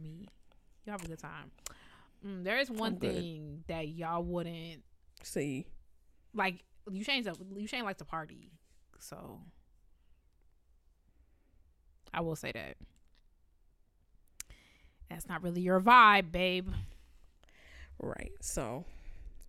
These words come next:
Speaker 2: it's best we keep
Speaker 1: But
Speaker 2: separate but equal.
Speaker 1: outside of
Speaker 2: No, I'm just
Speaker 1: that
Speaker 2: kidding. <laughs>
Speaker 1: <laughs> Okay. And he loves horror movies. So.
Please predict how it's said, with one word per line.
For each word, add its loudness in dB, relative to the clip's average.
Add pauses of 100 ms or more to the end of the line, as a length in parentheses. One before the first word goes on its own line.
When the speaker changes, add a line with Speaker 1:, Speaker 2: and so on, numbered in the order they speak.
Speaker 2:
it's -10
best -4
we -6
keep -16
Speaker 1:
But 4
Speaker 2:
separate -6
but 0
equal. 2
Speaker 1:
outside 10
of 2
Speaker 2:
No, 6
I'm 6
just 2
Speaker 1:
that -2
Speaker 2:
kidding. 10
<laughs> -16
Speaker 1:
<laughs> -2
Okay. 8 (500)
And 0
he 2
loves 2
horror -2
movies. -10 (140)
So. -20